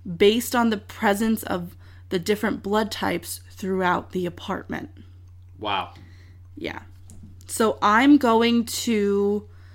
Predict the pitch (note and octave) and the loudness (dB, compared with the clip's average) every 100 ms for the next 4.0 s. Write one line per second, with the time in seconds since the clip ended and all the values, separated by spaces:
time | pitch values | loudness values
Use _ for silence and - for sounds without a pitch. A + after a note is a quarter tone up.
0 | - - - - - - C4+ - G#3 A3 | -20 -20 -20 -20 -8 0 0 4 2 2
1 | - G3 G3 A3+ - A#3 - B3 B3+ C4 | 0 -2 0 -2 -2 -4 -4 -2 0 2
2 | B3+ - - - - - B3+ B3 A#3+ A3+ | 0 -8 -20 -20 -20 -6 0 0 0 0
3 | G3+ A#3 - C4 C4+ C4+ C4+ C4 B3 - | 0 0 0 2 0 -2 -4 -2 -4 -8